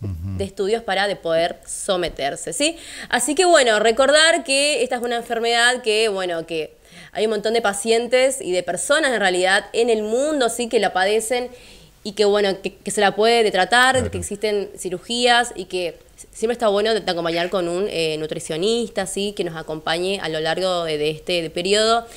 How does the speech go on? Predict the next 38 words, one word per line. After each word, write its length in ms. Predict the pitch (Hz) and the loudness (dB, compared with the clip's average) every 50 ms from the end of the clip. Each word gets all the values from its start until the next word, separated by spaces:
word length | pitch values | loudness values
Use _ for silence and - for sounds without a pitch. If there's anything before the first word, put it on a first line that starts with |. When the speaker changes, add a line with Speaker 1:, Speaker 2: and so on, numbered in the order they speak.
| - - | -14 -4
Speaker 2:
Y 80 | 240 | 4
también 260 | 226 311 302 320 339 330 | 4 4 6 6 4 4
no 100 | 320 311 | 4 4
por, 180 | 320 285 - - | 4 2 2 2
eh, 200 | - 226 226 214 | 2 2 2 2
de, 100 | 202 202 | 2 0
con 140 | - 208 214 | -2 -2 -2
un 120 | 214 240 233 | -2 -2 -4
psicólogo, 760 | - - - - 208 185 - 226 233 226 190 170 165 160 | -6 -10 -10 -10 -10 -8 -2 0 2 4 4 4 2 2
¿no? 200 | 160 170 190 214 220 - - - | 0 -2 -4 -4 -6 -12 -12 -6
Porque 160 | - 247 269 | 0 0 0
recordemos 380 | 262 254 277 262 294 302 311 | 2 2 2 2 2 0 -2
que 100 | 277 262 | -4 -4
todos 400 | - - 247 254 262 269 262 - - - - - | -2 0 0 0 0 -2 -4 -6 -14 -20 -14 -8
los 140 | - 190 190 | -6 -6 -4
cambios 280 | - 196 196 226 233 220 | -2 -2 -2 -2 -2 -2
en 60 | 208 | -2
el 160 | 190 180 175 | -4 -4 -4
cuerpo, 480 | - - 240 254 254 247 226 202 214 214 | -4 -2 0 0 0 0 0 -2 -2 -2
¿no? 180 | 214 220 233 240 - | -2 -2 -2 -4 -4
Hace 340 | 202 190 - 226 214 208 | -6 -6 -4 -2 -2 -2
de 160 | 196 185 170 175 | -2 -2 -4 -6
que 320 | 165 165 156 143 147 - - - - - - - - - - - - - - - - | -6 -6 -6 -6 -8 -12 -16 -20 -20 -20 -20 -20 -20 -20 -20 -20 -20 -14 -12 -8 -2
uno 200 | - 208 226 226 | 0 2 2 4
Speaker 1:
Ujú. 80 | 208 | 2
Speaker 2:
mismo, 260 | 208 220 226 226 196 190 | 2 0 0 0 2 2
¿no? 180 | 196 196 - | 2 0 0
Se 160 | - - - 165 | -2 -2 0 0
vaya 280 | 175 185 196 214 208 | 0 2 2 2 0
de-, 140 | 185 196 - - - - - | 0 -4 -8 -10 -14 -16 -8
desganando 400 | - 180 175 180 160 170 180 190 | -6 -6 -4 -2 -2 -2 0 0
en 60 | 190 | 0
el 80 | 180 170 | 0 0
camino, 640 | - 160 160 196 233 254 262 254 254 240 214 185 175 | -2 0 0 0 0 0 0 2 2 2 2 2 2
quiera 160 | - 185 190 | 0 0 2
dejar 380 | 185 175 - - 185 185 190 - | 2 0 0 2 0 0 0 -2
el 80 | 113 - | -6 -4
tratamiento. 840 | 175 165 - 160 170 185 208 220 226 226 220 220 208 214 220 220 | -2 -2 -2 0 0 2 2 4 4 2 2 0 2 2 2 0